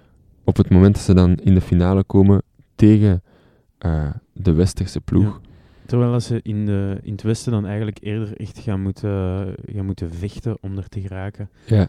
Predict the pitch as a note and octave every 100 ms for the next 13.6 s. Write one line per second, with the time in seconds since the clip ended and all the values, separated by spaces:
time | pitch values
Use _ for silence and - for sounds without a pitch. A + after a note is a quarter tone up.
0 | _ G#2+ G2+ G2 G2 G#2 A2 G2+ G2+ F#2
1 | F#2 E2+ E2 - F#2+ F2+ F2+ F2 F2+ G2
2 | G2+ F#2 F2 E2+ G2 _ _ _ _ E2+
3 | D#2+ E2 E2 D#2 - F2+ E2 F2 F#2+ G2
4 | F#2 F#2+ F#2 F2+ F2+ - _ _ _ _
5 | - G2 G2 E2+ F2+ F2+ F2+ G2 - -
6 | - - - - F2+ F2 F2+ - - -
7 | G2 F#2+ F2+ F2 - F#2+ - - F2+ F2+
8 | E2 F#2+ A2 - B2+ C3+ C3 _ _ -
9 | F2 F2 - D#2+ D#2+ E2 G2+ - E2 G2+
10 | - C#3 C#3+ _ _ _ _ _ _ _
11 | _ _ _ _ - E2 D2+ D#2+ F2 F2
12 | F2 E2+ D#2+ G2+ G2 G2+ - G2+ F#2+ -
13 | - G2 F#2 F2+ G2+ G2+